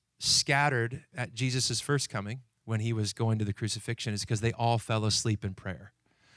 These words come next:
Bah. Yeah.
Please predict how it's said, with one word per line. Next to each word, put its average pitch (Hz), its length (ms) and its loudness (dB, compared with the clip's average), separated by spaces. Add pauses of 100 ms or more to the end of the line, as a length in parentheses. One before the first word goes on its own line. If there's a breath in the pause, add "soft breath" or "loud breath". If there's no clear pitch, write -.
(520 soft breath)
Bah. 113 920 6 (2500 soft breath)
Yeah. 101 260 0